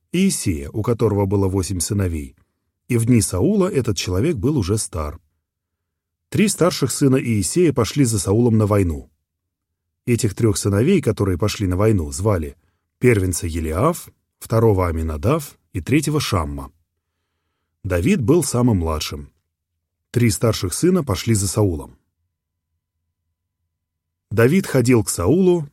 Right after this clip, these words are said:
и возвращался в Вифлеем, чтобы пасти овец своего отца. Сорок дней филистимлянин выходил рано утром и вечером и занимал свое место.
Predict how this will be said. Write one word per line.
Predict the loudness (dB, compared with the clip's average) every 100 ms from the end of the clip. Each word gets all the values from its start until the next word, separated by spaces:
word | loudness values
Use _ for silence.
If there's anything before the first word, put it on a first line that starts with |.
| _
и | 0
возвращался | 2 2 0 2 0 2 0
в |
Вифлеем, | 0 -2 0 2 0
чтобы | 0 -2 -2
пасти | 0 -4 0
овец | 2 2 0
своего | -2 -2 -2 -2
отца. | -4 -10 -12 -18 _ _ _ _ _ _ _ _ _ _
Сорок | -10 0 2 4 2
дней | 4 4 4
филистимлянин | 2 0 0 2 4 4 4
выходил | 2 2 2 2 2
рано | 2 2 2
утром | 2 4 4 2 2 -4
и | -8
вечером | 0 2 4 4 2 0 -2
и | -4
занимал | -2 -2 0 0
свое | 0 -4 -2
место. | -4 -6 -10 -12